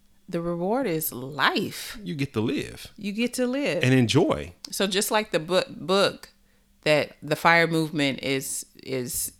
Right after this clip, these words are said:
Speaker 1: made off of, it's your money or your life. So you get to pick one.
Speaker 2: True. And we pick life.
Speaker 1: Yeah.
Speaker 2: 'Cause we wanna enjoy our kids.
Speaker 1: Mm.
Speaker 2: Uh, we wanna be at functions. We wanna be at cheerleading practices. We wanna,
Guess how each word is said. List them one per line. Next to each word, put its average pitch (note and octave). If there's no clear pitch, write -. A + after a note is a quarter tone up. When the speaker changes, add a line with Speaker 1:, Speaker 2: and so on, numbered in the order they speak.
Speaker 1:
made D#3+
off -
of, -
it's C3+
your D#3
money D#3
or D3+
your C#3+
life. D#3
So -
you D3
get E3
to -
pick -
one. -
Speaker 2:
True. G#2
And G2+
we A#2
pick -
life. -
Speaker 1:
Yeah. G2+
Speaker 2:
'Cause G#2
we A#2
wanna G#2+
enjoy F#2+
our C#2+
kids. -
Speaker 1:
Mm. E3+
Speaker 2:
Uh, E2+
we F2+
wanna F2+
be F2
at D#2+
functions. C#3
We F2
wanna F2
be E2+
at C#2+
cheerleading C3
practices. A#2
We F#2
wanna, F2